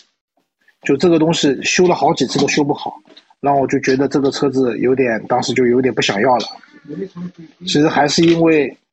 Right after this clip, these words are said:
维修的水，因为你知道后来南汽菲亚特没有了嘛，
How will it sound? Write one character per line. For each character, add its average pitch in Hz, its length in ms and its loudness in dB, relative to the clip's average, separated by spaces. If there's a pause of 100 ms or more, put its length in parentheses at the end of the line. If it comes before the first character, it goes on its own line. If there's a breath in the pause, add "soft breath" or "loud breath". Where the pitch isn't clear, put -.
(160)
维 135 120 2
修 165 180 0
的 165 80 0
水， 131 180 -2
因 180 180 2
为 190 240 0
你 139 200 -4
知 175 120 -2
道 180 140 2
后 208 160 0
来 175 140 2
南 143 200 -2
汽 170 220 0
菲 170 160 -2
亚 147 120 2
特 - 140 -8
没 143 120 0
有 185 160 2
了 98 120 -6
嘛， 127 220 -6